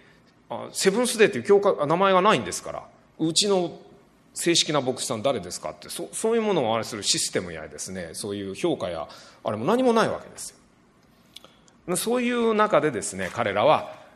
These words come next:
この宣教使命を果たすためには組織を作っていかなければならないということにだんだん気がつき始めるわけです。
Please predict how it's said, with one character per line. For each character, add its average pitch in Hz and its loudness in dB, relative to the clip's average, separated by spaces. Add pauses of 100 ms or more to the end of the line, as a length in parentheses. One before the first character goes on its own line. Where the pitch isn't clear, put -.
(140)
こ 185 -2
の 196 0
宣 185 -4
教 175 -2
使 160 -2
命 127 -2
を 95 -4
果 104 -8
た 123 -2
す - -8
た 110 -6
め 120 -6
に 165 -6
は 135 -4 (440)
組 110 -6
織 - -8
を 78 -12
作 - -12
っ - -20
て - -8
い 113 -6
か 113 -6
な 113 -6
け 120 -6
れ 147 -6
ば 107 -4
な 87 -8
ら 92 -6
な 98 -8
い 85 -10
と 87 -16
い - -14
う 80 -14
こ 82 -14
と 98 -14
に 82 -14
だ 101 -10
ん 131 -8
だ 127 -6
ん 120 -8
気 113 -10
が 101 -6
つ - -10
き - -12
始 90 -10
め 90 -10
る 71 -14
わ - -18
け - -20
で - -20
す。 - -18